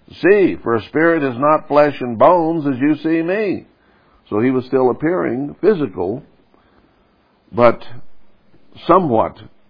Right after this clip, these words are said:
glorified, I think. He did, his face wasn't shining as the sun, or they'd have been wiped out.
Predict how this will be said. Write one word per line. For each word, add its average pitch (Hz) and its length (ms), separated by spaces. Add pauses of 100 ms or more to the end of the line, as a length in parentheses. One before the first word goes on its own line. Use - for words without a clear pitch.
glorified, 90 680
I 82 100
think. 80 260
He 95 80
did, 127 160
his 95 100
face - 280
wasn't 113 320
shining 107 400
as 90 100
the 90 140
sun, 92 320
or 98 80
they'd 98 180
have 98 100
been 98 180
wiped 90 320
out. 107 320